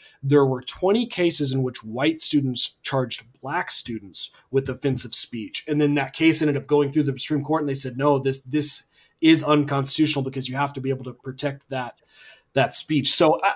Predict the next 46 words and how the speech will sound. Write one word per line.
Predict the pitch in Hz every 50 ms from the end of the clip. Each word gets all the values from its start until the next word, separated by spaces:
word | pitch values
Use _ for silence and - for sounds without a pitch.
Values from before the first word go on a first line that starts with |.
| - -
I | 202
give | 185 151 254 254 -
you | 208 208
all | 196 185
that, | - 180 175 175
and | 175 165
I | 156 156
know | 165 170 165
maybe | 165 165 156 156
some | 139 - 202 196 190
people | 208 196 175 175
are | 170 160
interested | 160 170 160 156 143 - 170 170 165
and | 156 143 135
some | 135 - - 170 170 165
people | - 165 170 139 151 143 143 139 - _ _
aren't. | 147 143 143 143 131 -
I | 123
know | 131 131 131 131
that | 131 127 127 -
it, | - 131 - - _ _
it | 127 123 123 -
can | - 143
be | 139 147 147
kind | 143 135 143 139 131
of | 120
dry, | 120 131 131 135 131 117 - - - - -
but | - 170
I | 180 175
think | 214 240 202
it's | 180 135 -
so | - - - 196 185 185 185
important | 175 156 135 - - 170 - - 147
to | 135 135
know | 135 135 135 139 143 151 165 165
that | 151 156 156 156 - 131
background | - 139 139 147 143 - - 127 127 127 127
before | 131 131 - 147 143
everybody | 143 143 151 147 147 143 139 131
just | 135 135 131 - - -
jumps | - 143 147 151 143 147 -
in | 151 147 139 135
with | 127 131 -
opinions | 127 123 _ - - 175 170 160 143 131 127 127 127 - - - - - - - - - -
on | 156 151 143 131 120
right, | 123 156 165 170 160